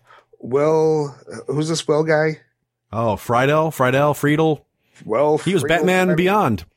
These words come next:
Speaker 1: Oh, there you go. As Peter Quill, A K A Star-Lord. David Sobolov as Drax the Destroyer. Kevin Michael Richardson as Groot, and Trevor Duvall as Rocket Raccoon.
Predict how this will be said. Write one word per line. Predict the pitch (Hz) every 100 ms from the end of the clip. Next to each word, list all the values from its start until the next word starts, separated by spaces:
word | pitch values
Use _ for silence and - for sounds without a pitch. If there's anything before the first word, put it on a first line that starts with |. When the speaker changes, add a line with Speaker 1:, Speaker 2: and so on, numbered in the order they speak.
| _ _ _
Speaker 1:
Oh, | - 160
there | 143
you | -
go. | 127 127 202
As | - 117
Peter | - 139 135
Quill, | 123 123 175
A | 98 92
K | 110 101 101 101 101
A |
Star-Lord. | 98 - 92 98 123 156 190 - _ _ _ _ - - - _ -
David | 123 156 160 156 131 _ -
Sobolov | - - 131 151 151 160 180 185 - _
as | 120 113 110
Drax | 104 107 156 - -
the | 131 110
Destroyer. | 110 - 117 151 175 - _ - - - -
Kevin | - 147 139
Michael | 139 143 131
Richardson | 147 165 - 165
as | 117 110
Groot, | 113 147 185 190 - -
and | - 92
Trevor | - - 139 165
Duvall | 147 127 95 120 143
as | 95 87 -
Rocket | 82 - -
Raccoon. | 82 101 110 - 82 98 67